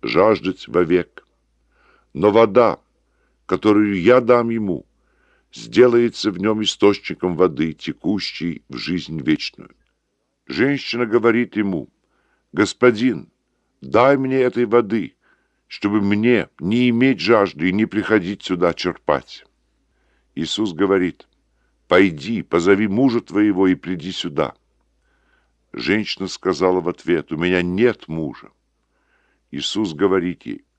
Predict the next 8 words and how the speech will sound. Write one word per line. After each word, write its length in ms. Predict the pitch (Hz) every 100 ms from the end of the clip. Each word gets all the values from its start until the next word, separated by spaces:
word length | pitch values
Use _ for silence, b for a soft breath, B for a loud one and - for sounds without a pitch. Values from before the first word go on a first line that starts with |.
| _ _ _ _ _
"Правду 460 | 76 107 127 117 120
ты 120 | 82
сказала, 580 | - 110 90 110 110 98
что 180 | -
у 60 | 98
тебя 260 | - 90 98
нет 340 | 95 107 -
мужа, 360 | 95 95 85